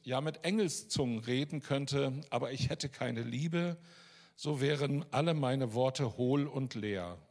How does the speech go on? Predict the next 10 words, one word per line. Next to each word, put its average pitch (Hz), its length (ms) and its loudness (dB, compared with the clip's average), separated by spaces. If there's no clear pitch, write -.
ohne 165 260 0
jeden 135 400 -2
Klang, 156 580 -2
wie 117 100 -2
dröhnendes 147 920 0
Eisen 160 640 0
oder 127 240 0
ein 127 240 -2
dumpfer 143 400 0
Paukenschlag. 92 960 -4